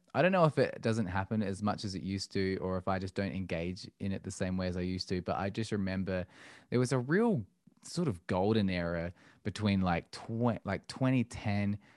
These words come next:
twenty fifteen, where scrolling through your Facebook newsfeed, you could just see all of these people, and, and keeping in mind that back then I was still,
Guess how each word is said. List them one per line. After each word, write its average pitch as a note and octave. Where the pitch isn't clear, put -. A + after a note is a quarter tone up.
twenty A2
fifteen, F#2+
where F2+
scrolling A2+
through G#2
your F#2+
Facebook F#2+
newsfeed, F#2+
you F#2
could F#2+
just A#2
see A2
all C3+
of C#3+
these A#2
people, G#2
and, G#2+
and G#2+
keeping D3
in G#2
mind G#2
that -
back A#2+
then A2+
I G2+
was A2
still, C3+